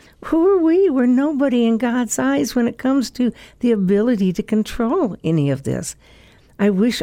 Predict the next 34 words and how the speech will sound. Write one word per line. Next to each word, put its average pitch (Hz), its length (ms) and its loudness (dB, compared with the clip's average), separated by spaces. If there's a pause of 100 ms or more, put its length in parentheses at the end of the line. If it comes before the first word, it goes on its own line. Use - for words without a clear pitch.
all 220 160 0
of 214 120 0
our 214 100 0
scientists 185 640 0
<laughs> - 0 -
would 202 220 0
read 208 280 2
these 180 280 0
passages 190 680 -2
in 135 80 0
here 131 240 -2 (360)
because 233 360 0
it 240 120 -2
tells 240 320 0
us 202 200 -2
a 214 60 0
little 220 200 0
bit 202 180 -2
later 220 320 0
in 170 120 0
Job 185 280 0
forty-one 202 540 0
eleven, 185 480 0 (400)
"Everything 254 720 0
under 208 340 0
heaven 175 580 -2 (260)
belongs 190 760 0
to - 140 -2
me." 139 500 0 (600)
That's 214 180 -2
what 320 140 -2
God 269 260 -2
says. - 380 -6 (560)
So 254 500 -2